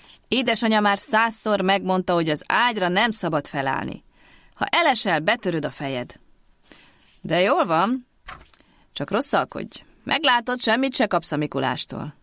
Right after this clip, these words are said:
Ha volna egy csöpp eszed, legalább ilyenkor jól viselkednél.” Ugri-bugri arcocskája felragyogott. <gasps> „Igaz! Nem sokára jön a Mikulás bácsi!”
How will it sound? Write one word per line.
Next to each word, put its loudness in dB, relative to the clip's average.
Ha -4
volna 2
egy 0
csöpp 0
eszed, 0
legalább 2
ilyenkor 0
jól 2
viselkednél.” -6
Ugri-bugri 0
arcocskája -2
felragyogott. -8
<gasps> -4
„Igaz! 2
Nem 6
sokára 2
jön 0
a 4
Mikulás 2
bácsi!” 0